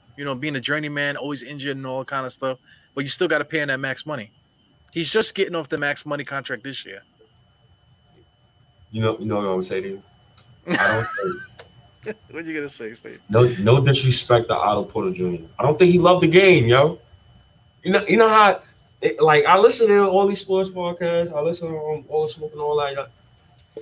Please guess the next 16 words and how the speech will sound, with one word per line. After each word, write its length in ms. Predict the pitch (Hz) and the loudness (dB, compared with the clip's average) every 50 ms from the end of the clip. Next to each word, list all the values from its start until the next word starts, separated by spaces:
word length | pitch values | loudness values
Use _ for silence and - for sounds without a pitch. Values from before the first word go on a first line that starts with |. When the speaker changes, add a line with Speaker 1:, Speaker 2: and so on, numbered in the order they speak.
| - - | 0 2
Speaker 2:
and 360 | 156 151 147 143 131 123 - _ _ _ _ _ _ _ - 101 | 4 4 4 2 0 -2 -4 _ _ _ _ _ _ _ -6 0
they 160 | 127 151 170 | 2 2 2
basically, 540 | 180 190 180 180 165 160 160 147 139 131 - _ _ _ _ _ - | 2 2 0 0 0 -2 -4 -4 -8 -14 -20 _ _ _ _ _ -8
like, 260 | - 95 90 - - _ _ _ _ - 90 | -8 -6 -6 -8 -12 _ _ _ _ -8 0
basically 580 | - 127 151 165 - - 139 143 135 131 123 - - | 2 4 4 2 0 -2 -2 0 0 0 -2 -2 -2
the 140 | 120 110 | -2 0
general 340 | 92 - 117 127 139 139 131 | 0 0 0 0 2 0 -2
consensus 760 | 135 - 117 - - 117 113 113 - 110 110 110 - - - | -4 -6 -6 -4 -2 -2 -2 -2 -4 -6 -6 -8 -8 -10 -8
is, 400 | 92 98 98 98 98 101 - _ _ _ _ _ _ _ - | -6 -4 -4 -4 -4 -8 -10 _ _ _ _ _ _ _ -4
you 60 | 123 | 0
know, 140 | 117 110 104 101 | 2 2 2 2
certain 340 | - - 139 123 117 120 | 2 2 2 2 0 0
players 360 | 123 - 127 123 120 117 117 - | -2 0 0 0 0 0 -2 -6
who 80 | 110 | -8
play 180 | - - 117 117 | -2 0 0 2
basketball 720 | 104 113 113 120 120 - - 120 120 120 117 113 117 117 | 2 2 2 2 0 -2 -6 -4 -2 0 2 0 0 -2